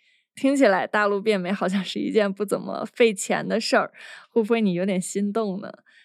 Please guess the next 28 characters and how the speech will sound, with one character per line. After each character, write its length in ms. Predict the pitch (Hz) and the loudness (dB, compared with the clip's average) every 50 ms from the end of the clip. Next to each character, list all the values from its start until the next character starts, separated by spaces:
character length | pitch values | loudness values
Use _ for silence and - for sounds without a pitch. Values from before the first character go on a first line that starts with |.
| _ _ _ _ | _ _ _ _
但 260 | - - 247 240 214 196 | 2 4 4 4 4 0
不 160 | 185 214 233 | -2 -4 0
过 200 | 254 277 262 233 | 2 4 4 4
啊， 180 | 208 196 170 | 4 2 0
你 160 | 170 175 190 190 | 0 -2 -2 -2
要 180 | 185 202 226 | 0 0 0
是 200 | 262 - 294 294 | -2 -2 -4 -4
想 200 | 269 277 220 - | -2 -2 -2 0
在 140 | 185 196 220 | 0 0 0
大 360 | 220 _ - 269 233 220 202 | 0 _ 0 0 2 2 0
陆 200 | 220 247 240 226 | -2 -2 -2 -4
从 260 | 214 - - 190 196 | -4 -4 -2 -2 -2
事 160 | 226 - - 247 | -2 -2 0 0
美 360 | 240 233 220 214 196 147 110 | 2 4 4 2 2 0 -2
业 360 | 113 247 285 277 240 196 - - | -2 0 2 4 4 4 2 0
这 100 | - 277 | -2 0
个 140 | 247 226 220 | 2 2 0
行 320 | 208 - 202 180 185 196 | 0 -2 -4 -4 -2 -2
业 160 | 226 254 254 233 | -2 -2 0 0
的 100 | 214 214 | 0 0
话， 200 | 214 220 190 190 | 0 -2 -2 -2
那 160 | 196 208 202 | -2 -4 -4
真 160 | 214 220 220 | -4 -4 -4
是 260 | 220 220 196 175 - - | -4 -4 -4 -4 -6 -4
卷 240 | - 190 - - | -2 -2 -2 0
上 220 | 185 - 220 196 190 | 0 0 0 0 0
加 180 | - 196 185 | -2 -2 -4
卷。 280 | 185 185 - - - - | -4 -4 -4 -6 -6 -10